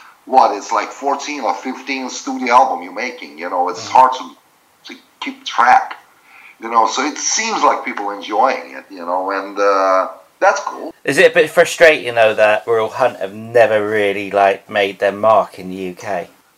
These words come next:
Speaker 1: Yeah, <laughs> as well as so many <laughs> other places, you know, so, but, uh, yeah, uh, I have no explanation. I mean, I have no excuses, no explanation why it doesn't happen. I mean, so we're playing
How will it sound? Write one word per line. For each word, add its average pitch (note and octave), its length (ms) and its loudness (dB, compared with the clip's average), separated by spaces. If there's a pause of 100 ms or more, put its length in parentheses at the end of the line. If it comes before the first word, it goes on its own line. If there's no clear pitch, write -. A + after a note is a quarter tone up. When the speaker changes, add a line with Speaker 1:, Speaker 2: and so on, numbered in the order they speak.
Speaker 1:
Yeah, D#3 420 0 (180)
<laughs> - 180 -20
as - 960 -2
well - 280 2
as - 80 -8
so - 340 -2
many - 180 -6
<laughs> - 40 -12
other - 260 -6
places, - 560 -14 (560)
you A2+ 80 -10
know, C#3 260 -2
so, B2+ 240 -8
but, D#3+ 60 -2
uh, F#3+ 320 4 (500)
yeah, E3+ 460 2 (320)
uh, A2+ 1040 0 (560)
I - 60 8
have - 240 4
no E3 160 4
explanation. F#2+ 800 -12 (220)
I E2+ 140 -12
mean, F#2 180 -12
I G#2 120 0
have A2+ 160 -2
no D#3+ 200 4
excuses, - 680 -12
no A#2+ 160 -6
explanation F#2 640 -6
why F2+ 200 4
it E2 60 -8
doesn't C#2+ 280 -10
happen. - 380 -2 (760)
I G2 100 4
mean, A#2 80 -4
so C3 240 -4
we're - 80 -10
playing D#3 680 0